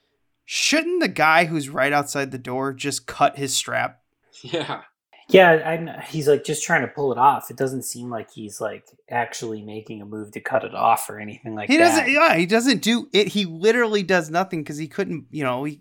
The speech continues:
Speaker 2: Yeah, since you're moving four hundred miles an hour, you'd figure, like, the, the tension there would make it so that no matter how strong you are, you could not pull that off from that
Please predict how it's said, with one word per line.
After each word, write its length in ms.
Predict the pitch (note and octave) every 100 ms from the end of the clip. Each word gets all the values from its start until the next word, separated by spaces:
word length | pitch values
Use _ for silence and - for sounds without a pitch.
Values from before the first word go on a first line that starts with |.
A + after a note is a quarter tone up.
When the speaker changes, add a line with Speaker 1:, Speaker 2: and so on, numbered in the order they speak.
| -
Speaker 2:
Yeah, 180 | E3+ C#3+
since 220 | G3 G#3+
you're 80 | E3
moving 220 | F3+ C#3+
four 180 | E3+ E3
hundred 200 | E3 C3
miles 300 | C#3 D3 C3
an 140 | B2
hour, 500 | A#2+ C3+ C#3 A2+ A2
you'd 220 | B2+ A#2+
figure, 260 | C3+ C#3 B2+
like, 240 | A#2 A2+
the, 220 | B2 A#2+
the 140 | A#2+ B2
tension 440 | - D3+ C#3+ A#2+
there 220 | A2+ A2
would 140 | A2 A2
make 180 | A#2 A#2+
it 100 | G#2+
so 100 | A2
that 160 | G#2+ - -
no 80 | B2+
matter 160 | D3
how 160 | C#3 C#3
strong 380 | - B2+ B2+ C3
you 200 | A2+ G#2
are, 380 | A#2 G#2+ G2 F2 A#2+
you 120 | A2+
could 140 | A#2+
not 260 | A2+ A#2 -
pull 220 | A#2 A2+
that 160 | G#2 G2+
off 380 | G#2 G#2+ G2+
from 220 | - G2+ G2
that 240 | F#2+